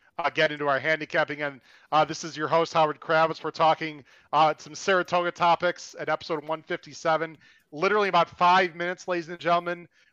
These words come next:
We are going to jump right into the specifics of the late pick five on Thursday opening day. Last topic, and we're just gonna,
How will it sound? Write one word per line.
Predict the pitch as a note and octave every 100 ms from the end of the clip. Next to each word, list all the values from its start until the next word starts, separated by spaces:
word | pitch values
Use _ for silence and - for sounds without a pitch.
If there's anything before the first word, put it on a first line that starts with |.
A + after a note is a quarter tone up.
| -
We | C3+
are | D#3
going | E3
to | D#3+
jump | D3 E3+ E3
right | D3 E3
into | E3
the | C#3+
specifics | C3+ - C#3 F#3 - F3+ -
of | E3 C3
the | D3
late | C#3 C3+ G3+ A#3 - - _ _ -
pick | - A3+
five | - G#3 G3 F3+ D#3+ D#3 - - _ -
on | E3 E3+ E3
Thursday | - F#3 F3+ - E3+ D#3+ D3+ C3+ _ _ _ _ E3
opening | E3 E3 E3
day. | D#3 D3+ C#3 C3
Last | D#3+ G3 G3+ -
topic, | G3 G3 G3+ F3+
and | D#3+
we're | D#3+
just | D3
gonna, | F#3 D#3+ D3